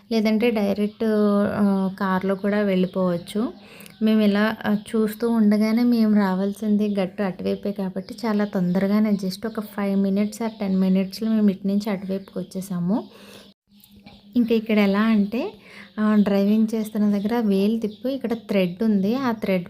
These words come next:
పట్టుకొని లాగి, ఆ బోట్ ఎక్కడ ఆగాలి అన్నది వాళ్ళకి తెలుస్తుందండి. అది పట్టుకొని లాగి ఆపుతున్నారు. చూడండి, ఇటు చివరి గట్టుకి వచ్చేసాము.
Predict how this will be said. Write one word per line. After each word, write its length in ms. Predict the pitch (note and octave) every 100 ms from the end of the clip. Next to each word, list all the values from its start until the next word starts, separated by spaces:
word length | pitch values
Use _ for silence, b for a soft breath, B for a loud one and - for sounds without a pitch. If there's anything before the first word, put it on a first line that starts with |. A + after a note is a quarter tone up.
| -
పట్టుకొని 540 | G#3+ G#3+ - G#3+ A3
లాగి, 680 | A3 F#3+ F3+ F3+ F#3 D4+ B4+ B B B B -
ఆ 120 | A3+
బోట్ 460 | G3+ F#3+ G3+ A#3+ A#3+
ఎక్కడ 400 | G3 - A3+ A3+
ఆగాలి 680 | A3 G#3 G3+ G#3 G#3 G#3
అన్నది 600 | G#3 G3 G3 G3+ D4+ G4+ -
వాళ్ళకి 420 | G#3+ G#3 G3+ G3+
తెలుస్తుందండి. 960 | G3+ G3+ F#3+ G3 - G#3+ F#3+ F#3 F#3+ B3 -
అది 140 | G#3+
పట్టుకొని 540 | G#3 G3 F#3 - A3 A3
లాగి 340 | G3 F#3+ G#3
ఆపుతున్నారు. 920 | A#3+ G3 F#3 - G#3 F#3 F3 F3 A#3 F#4+ B B B B -
చూడండి, 320 | G#3 F#3+ F#3+
ఇటు 240 | G3+ G#3+ G#3 -
చివరి 220 | F#3+ G3+
గట్టుకి 460 | G#3 G3+ G3 G3+ B3+
వచ్చేసాము. 920 | C#4+ B3+ - G3 F#3+ G3 F3 G3 F4